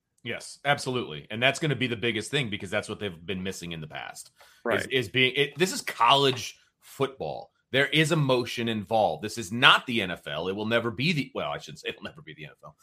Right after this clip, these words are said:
Speaker 1: Uh, but you're, you're, you're, you're dealing with kids, frankly, okay? Emotion is part of the game.
Speaker 2: Mm-hmm.
Speaker 1: You can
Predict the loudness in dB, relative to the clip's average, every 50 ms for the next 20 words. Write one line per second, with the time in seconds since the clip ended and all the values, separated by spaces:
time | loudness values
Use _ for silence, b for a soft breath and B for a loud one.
0 | B B B B B B 12 12 12 12 12 8 8 6 6 4 6 6 6 6
1 | 6 2 -2 _ 2 4 4 2 0 -6 _ -2 -2 0 0 0 0 2 6 6
2 | 8 8 8 6 4 2 0 2 4 6 6 6 4 2 -6 -16 _ -14 2 4
3 | 6 8 8 6 4 -2 -8 -10 -10 -10 _ _ _ -2 2 2 4 4 2 -2
4 | -6 -12 -12 -14 _ -8 -8 -2 4 6 6 6 6 4 B B B _ 2 2
5 | 6 8 10 10 10 10 6 2 0 0 0 0 4 4 4 4 4 0 -2 -4
6 | -4 -2 -2 -2 -2 -4 -6 -12 _ _ -10 -10 -8 -6 -6 -6 2 4 4 4
7 | 4 2 0 0 -2